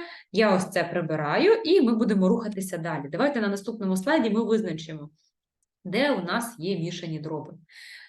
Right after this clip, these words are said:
Мішана дро-, мішаний дріб містить цілу частину і дробову. Отож, визначаємо: ціла є, дробова є, значить, це і є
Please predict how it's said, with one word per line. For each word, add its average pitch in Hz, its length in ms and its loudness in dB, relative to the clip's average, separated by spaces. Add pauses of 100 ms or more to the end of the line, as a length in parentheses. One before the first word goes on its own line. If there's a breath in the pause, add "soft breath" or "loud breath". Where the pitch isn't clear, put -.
(200 loud breath)
Мішана 214 340 0
дро-, 170 420 -2
мішаний 202 300 0
дріб 165 380 -6
містить 185 400 -4
цілу 320 220 2
частину 247 440 -2
і 262 200 -4
дробову. 165 420 -2
Отож, 190 320 -6
визначаємо: 175 580 -4
ціла 170 340 -2
є, 160 240 2
дробова 165 440 0
є, 240 220 0
значить, 185 400 -4
це 165 180 0
і 147 160 -2
є 240 200 0